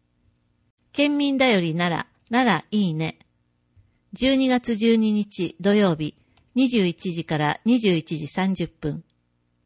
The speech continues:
再放送、十二月二十六日土曜日。県民だよりならテレビ版。なら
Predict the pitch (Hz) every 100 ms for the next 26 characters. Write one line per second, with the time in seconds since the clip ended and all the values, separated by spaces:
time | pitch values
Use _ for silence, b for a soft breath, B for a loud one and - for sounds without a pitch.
0 | _ _ _ - 262 262 254 226 - 160
1 | 151 - _ _ _ 185 254 269 254 240
2 | 240 233 262 208 175 160 180 170 160 165
3 | - - 175 165 147 - - _ _ _
4 | _ _ _ _ _ _ _ _ _ -
5 | 277 294 285 277 262 247 175 160 180 170
6 | - _ - 190 190 175 165 156 151 -
7 | _ _ _ _ _ _ _ _ _ _
8 | _ _ _ _ _ _ _ _ _ _
9 | _ _ _ _ _ _ _ _ _ _
10 | - 254 269 175